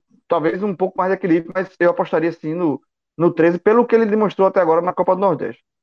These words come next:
Empatou com o C S A fora, empatou com o Fortaleza fora. É um time que tem mostrando mais consistência. É, e tem mais, em, e, e, em termos de, de classificação, a gente acabou de falar, tem mais, até mais motivação, né? Porque o treze tá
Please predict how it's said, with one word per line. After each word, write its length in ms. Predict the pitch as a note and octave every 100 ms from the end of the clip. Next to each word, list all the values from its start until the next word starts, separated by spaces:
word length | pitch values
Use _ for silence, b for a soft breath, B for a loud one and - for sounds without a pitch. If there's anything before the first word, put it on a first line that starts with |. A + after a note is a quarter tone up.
| -
Empatou 360 | F3 E3+ F3 D#3
com 60 |
o 20 |
C 80 | -
S 180 | D#3 D#3+
A 80 | C3
fora, 500 | - E3+ F3 E3 D#3+ _ _ _ _ -
empatou 320 | D3 D3+ D3+
com 60 |
o 20 | D3
Fortaleza 380 | D3 C#3+ C3 -
fora. 520 | - C#3+ D3+ D3 C#3+ _ _ _ _
É 40 | -
um 40 |
time 240 | - D3
que 80 | D3+
tem 380 | C#3+ D#3+ D#3 C#3
mostrando 400 | B2+ D3 D3+ D#3
mais 160 | D#3 -
consistência. 800 | E3+ F#3 - - C#3+ D3+ F3 F3 _ _ _ _ _ _ -
É, 220 | B2+ B2
e 140 | A3
tem 200 | B3+ C#4
mais, 160 | C#4 C#4+
em, 100 | D4+ G3+
e, 60 |
e, 300 | G3+ G3+ G3+
em 120 | G3+ G#3+
termos 240 | A#3 C4
de, 120 | B3+
de 160 | - F3+
classificação, 580 | G3 F#3 - D3+ E3+ A3
a 60 |
gente 120 | G3+
acabou 200 | G#3 E3+
de 60 | F#3+
falar, 300 | F3 C3+ F#3 _ _ _ _ -
tem 120 | B3+
mais, 200 | A#3 E4+
até 220 | F#4 -
mais 160 | F#4+ G#4
motivação, 480 | G#4+ G#4 F#4 - G#3
né? 120 | F3
Porque 160 | - -
o 40 |
treze 200 | F#3 A3
tá 360 | - - A3